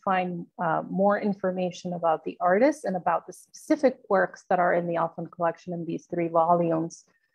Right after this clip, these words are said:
Um, and the catalogs, of course, are available in the museum store.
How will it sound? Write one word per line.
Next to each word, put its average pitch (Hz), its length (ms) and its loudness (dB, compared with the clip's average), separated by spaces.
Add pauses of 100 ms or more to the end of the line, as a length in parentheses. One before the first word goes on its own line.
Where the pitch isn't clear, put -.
(180)
Um, 165 460 2
and 180 100 -2
the 175 80 0
catalogs, 185 460 2
of - 160 -10
course, 175 320 2
are 165 120 0
available 170 360 -2
in 160 140 -6
the 165 80 -10
museum 165 480 -8
store. 185 560 2